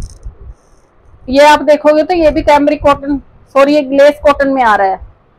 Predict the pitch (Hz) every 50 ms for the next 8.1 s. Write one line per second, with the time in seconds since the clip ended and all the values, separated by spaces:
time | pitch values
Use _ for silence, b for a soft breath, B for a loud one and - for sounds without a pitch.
0 | - - - - - - - - _ - - - - - - _ - 247 262 -
1 | - 294 302 320 330 339 339 339 339 339 349 349 370 359 330 302 277 285 277 277
2 | - 320 311 320 311 302 311 320 311 320 311 311 302 - - 320 320 330 370 392
3 | 381 349 302 - 311 311 302 311 320 359 349 311 285 247 - - 262 233 247 240
4 | - 226 220 208 208 208 196 190 196 202 202 220 254 269 277 294 - - 277 262
5 | 269 269 - 381 359 311 277 269 262 254 247 240 233 226 226 214 208 208 208 208
6 | 226 233 220 220 208 208 202 202 208 190 185 180 - - - - _ - - -
7 | - - - - - _ - 247 269 277 320 311 285 - - 302 285 - - 247
8 | 202 180